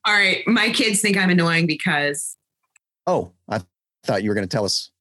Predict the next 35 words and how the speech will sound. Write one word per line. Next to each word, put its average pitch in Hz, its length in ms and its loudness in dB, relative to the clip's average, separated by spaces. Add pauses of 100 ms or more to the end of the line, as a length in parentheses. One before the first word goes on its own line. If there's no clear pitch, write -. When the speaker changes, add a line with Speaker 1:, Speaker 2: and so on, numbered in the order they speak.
(220)
Speaker 1:
Oh, - 140 0
they're 427 120 2
my - 280 0
kids. - 280 0
Speaker 2:
Uh, 156 500 2
for - 140 -2
me, 240 360 4 (100)
it's 180 300 0
like, 175 420 0 (340)
uh, 131 540 2 (200)
they 147 240 0
think 214 280 -2
I 214 120 2
tell 185 260 0
dad 156 360 0
jokes, 110 340 0
and 123 80 0
I 135 100 0
tell 254 260 -2
them, 185 220 2
"Look, 214 160 0
I 165 140 2
kinda 160 340 0
am 180 160 2
a 175 60 0
professional 156 580 -2
comedian 143 460 0
at 87 140 -4
times," 90 320 -2
and 98 100 0
they 104 80 0
don't 117 160 -2
believe 107 320 0
me. 76 200 -4
I, 117 160 -2